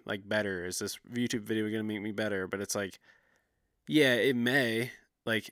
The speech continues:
it's not gonna make me worse, but it's, like, still using up my time, like, a finite resource. And it's like, I need, like, I'm get-, I'm watching, like, one video that's making me better in this direction, one that's this direction, what,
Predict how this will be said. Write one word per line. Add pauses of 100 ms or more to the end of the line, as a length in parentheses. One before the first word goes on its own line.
it's
not
gonna
make
me
worse,
but
it's,
like,
still
using
up
my
time,
like,
a
finite
resource. (480)
And
it's
like, (1000)
I
need,
like,
I'm
get-,
I'm
watching,
like,
one
video
that's (100)
making
me
better
in
this
direction,
one
that's
this
direction,
what,